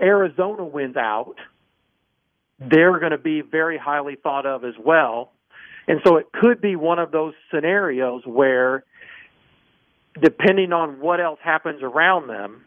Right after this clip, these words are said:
if you have a Kentucky and a Baylor final, it could be a one gets a one, one gets a two. They build the brackets out that way as options, and the winner of that game becomes the one seed,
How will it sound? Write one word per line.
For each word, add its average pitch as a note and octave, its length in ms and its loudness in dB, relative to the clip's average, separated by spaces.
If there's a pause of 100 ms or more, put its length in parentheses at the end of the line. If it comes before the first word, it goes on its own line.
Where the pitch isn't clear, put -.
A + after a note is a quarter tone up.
(180)
if D3+ 140 -4
you D#3 140 2
have D#3 220 4
a D3 120 -4
Kentucky E3+ 800 -4
and D3 120 -4
a C3+ 60 -4
Baylor D3+ 560 -4
final, G2 360 -10 (1300)
it - 240 -2
could G3 240 4
be E3+ 300 0
a D3 480 -8 (640)
one D#3+ 340 2
gets E3 200 0
a D#3+ 60 -4
one, D3+ 400 0 (120)
one D3+ 360 0
gets C#3+ 240 -4
a B2 40 -8 (140)
two. C3 420 2 (300)
They C#3 140 2
build D#3 320 -4
the C#3+ 60 -12
brackets D#3+ 440 -2
out C#3 220 0
that C#3+ 200 -2
way C3+ 220 0
as A#2+ 100 -4
options, C#3 640 0 (460)
and C#3+ 120 4
the C3+ 60 0
winner E3+ 400 4
of D#3+ 120 -4
that D3+ 300 -2
game F3 280 -2
becomes C#3 400 -2
the B2 80 -2
one F3+ 340 0
seed, E3 340 -2